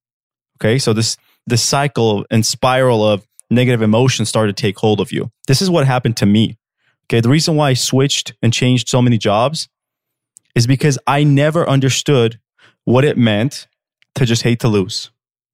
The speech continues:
instead of always wanting to win. See, I was acclimated to a lifestyle where if I got an A,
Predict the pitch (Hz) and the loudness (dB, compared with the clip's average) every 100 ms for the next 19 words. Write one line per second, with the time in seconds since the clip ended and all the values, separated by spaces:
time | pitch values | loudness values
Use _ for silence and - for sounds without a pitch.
0 | _ _ _ - 120 113 107 101 - 107 | _ _ _ -10 -4 0 0 -2 0 2
1 | 113 110 104 107 - 98 90 101 - _ | 2 2 0 0 0 -2 -2 -4 -12 _
2 | _ _ _ - 127 127 139 - 131 135 | _ _ _ -4 0 0 0 -2 -4 -2
3 | 123 107 101 104 - 101 104 107 - 123 | 0 2 0 -2 -2 0 0 -2 -2 -2
4 | 123 104 98 - 107 - 123 131 139 - | 0 0 -2 -2 -6 -4 -2 -2 -2 -4
5 | 117 110 104 104 104 143 | -4 -2 0 0 -2 -4